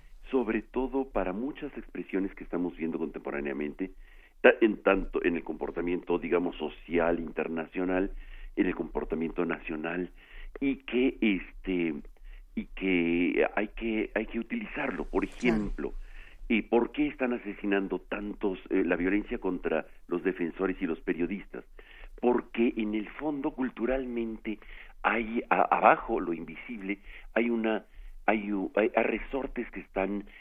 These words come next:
Speaker 1: impulsando,
Speaker 2: Ujú.
Speaker 1: que se llaman impunidad, o lo que vimos en el debate, ¿no? El a-, el ataque a, a Nestora me parece que es absolutamente indignante, porque una defensora en un pueblo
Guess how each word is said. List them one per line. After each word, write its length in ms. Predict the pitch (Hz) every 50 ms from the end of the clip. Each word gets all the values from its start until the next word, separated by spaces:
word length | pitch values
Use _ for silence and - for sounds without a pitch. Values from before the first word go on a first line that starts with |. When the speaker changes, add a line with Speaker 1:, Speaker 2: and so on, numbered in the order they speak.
| - - - -
Speaker 1:
impulsando, 960 | 135 127 120 110 - 101 101 98 - - 113 107 104 104 117 131 110 - - -
Speaker 2:
Ujú. 360 | - 76 - 208 190 196 190
Speaker 1:
que 100 | 180 180
se 140 | - - 90
llaman 240 | 85 82 85 82 82
impunidad, 600 | 82 80 - 101 104 110 98 98 117 127 143 - - - - - - - -
o 80 | - 120
lo 180 | 123 120 113
que 120 | - 117 117
vimos 340 | 113 117 123 135 135 127 127
en 80 | 113
el 100 | 113 110
debate, 440 | 104 98 90 82 78 - - 85 -
¿no? 160 | 78 82 - - -
El 160 | - 87 87
a-, 160 | 82 73 - - - - - - -
el 200 | - 101 95 101
ataque 480 | 104 - - 143 151 - - 147 135
a, 80 | 135 -
a 80 | - 104
Nestora 640 | 101 95 90 - - - - 104 104 107 107 - - - - - - -
me 120 | 95 98
parece 460 | 98 107 110 117 120 117 - - 101 -
que 100 | - 87
es 60 | 87 - - -
absolutamente 1000 | 80 80 - - 92 87 87 87 87 87 87 87 85 - - 82 78 71 - - - - -
indignante, 800 | - 90 90 - 87 - 87 87 98 107 117 117 - - 131 139 - - - - - - - -
porque 540 | - 113 113 110 - - 101 98 92 - - - - - - - - -
una 240 | 95 113 120 117 107
defensora 720 | 104 110 - 104 95 - - - 107 104 95 87 - - -
en 180 | 95 95 95 101
un 200 | 113 120 127 117
pueblo 680 | - - 104 110 107 95 92 92 87 90 90 -